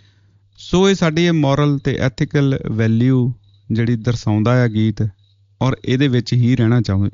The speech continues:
ਚਾਹੀਦਾ ਆ। ਪੁਰਾਣੇ ਆਪਾਂ ਗ੍ਰੰਥ ਦੇਖ ਲਈਏ, ਇੱਕ ਪੂਰਾ ਗ੍ਰੰਥ ਗੀਤ ਤੇ ਬਣਿਆ ਆ, ਜਿਸ ਨੂੰ ਅਸੀਂ ਗੀਤਾ ਕਹਿੰਦੇ ਆ,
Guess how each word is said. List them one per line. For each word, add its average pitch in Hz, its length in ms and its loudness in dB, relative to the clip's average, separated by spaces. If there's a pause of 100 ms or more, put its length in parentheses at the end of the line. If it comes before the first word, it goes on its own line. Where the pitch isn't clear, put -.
ਚਾਹੀਦਾ 104 380 -4
ਆ। 87 60 -8 (2500)
ਪੁਰਾਣੇ 131 300 2
ਆਪਾਂ 123 380 0 (200)
ਗ੍ਰੰਥ 113 280 0
ਦੇਖ 117 240 -2
ਲਈਏ, 113 380 0 (1800)
ਇੱਕ 170 220 -2
ਪੂਰਾ 175 480 2
ਗ੍ਰੰਥ 151 500 0 (1500)
ਗੀਤ 139 280 4
ਤੇ 135 160 -2
ਬਣਿਆ 92 340 -6
ਆ, 92 40 -8 (440)
ਜਿਸ 117 220 -4
ਨੂੰ 127 120 0
ਅਸੀਂ 123 220 -2
ਗੀਤਾ 110 360 0
ਕਹਿੰਦੇ 92 340 -4
ਆ, 104 80 -8